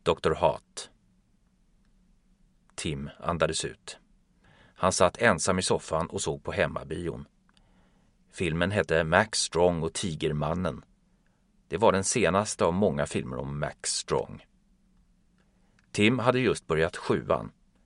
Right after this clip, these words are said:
De flesta i hans klass tyckte att filmerna om Max Strong var barnsliga. Men Tim hade sett filmerna sedan han var sex år gammal. Då hade han fått Max Strong på Mars i julklapp. Efter det hade han köpt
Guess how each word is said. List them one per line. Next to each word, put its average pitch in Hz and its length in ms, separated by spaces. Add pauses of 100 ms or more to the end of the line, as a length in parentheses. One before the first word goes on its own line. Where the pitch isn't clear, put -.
(360)
De 80 120
flesta 101 380
i 110 40
hans 85 200
klass - 380
tyckte 87 260
att - 60
filmerna 76 520
om 82 200
Max 73 260
Strong 73 340
var 82 120
barnsliga. 92 640 (920)
Men 95 160
Tim 104 300
hade 117 160
sett - 280
filmerna 73 540
sedan 87 200
han 80 80
var 87 80
sex - 400
år 69 100
gammal. 60 440 (960)
Då 67 120
hade 80 120
han 92 100
fått 78 280
Max 82 320
Strong 69 420
på - 160
Mars - 500
i 82 100
julklapp. - 720 (800)
Efter 87 320
det 85 240
hade 98 160
han 95 100
köpt - 540